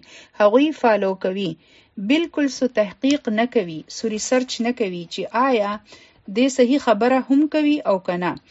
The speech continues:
دا خبره هم خلکو مشهوره کړې ده چې کله د یوې ښځې خاوند وفات شي، نو د هغوی نکاح ختم شي. نو اوس ښځه خپل خاوند نشي لیدی. نو د خدای بندیانو، دا خبره مو د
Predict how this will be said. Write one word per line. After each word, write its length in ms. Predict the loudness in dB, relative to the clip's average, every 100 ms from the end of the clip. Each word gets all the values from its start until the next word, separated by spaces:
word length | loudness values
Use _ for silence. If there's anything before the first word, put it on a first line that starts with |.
| -20 -20 _ 0
دا 160 | 2 2
خبره 400 | 2 2 2 2
هم 160 | -2 0
خلکو 280 | -2 -2 -6
مشهوره 420 | -6 -6 -6 -4 -4
کړې 300 | 2 2 4
ده 100 | 2 0 -4
چې 100 | -6
کله 200 | 0 2 4
د 80 | 2
یوې 160 | 0 -2 0
ښځې 220 | 0 0
خاوند 440 | 0 0 2 0
وفات 400 | -2 0 0 0
شي، 240 | -2 -2 -2 -2 -6
نو 100 | -4 -2
د 100 | 0
هغوی 300 | 0 2 2
نکاح 360 | 2 0 0
ختم 380 | 0 -4 -2 -4
شي. 240 | -6 -10 -10 -12 -20 -20 -4
نو 80 | -2
اوس 180 | 0 -2 -2
ښځه 220 | -2 0 0
خپل 200 | 2 0
خاوند 500 | 2 2 4 2 2 0
نشي 240 | 0 -2
لیدی. 340 | -4 -4 -4 -4 -6
نو 60 | -4
د 160 | -2 -2
خدای 260 | 2 2
بندیانو، 640 | 2 0 -2 0 2 2 0 -8 -6 0
دا 80 | 0
خبره 380 | 2 0 2 4
مو 180 | 2
د 80 | 2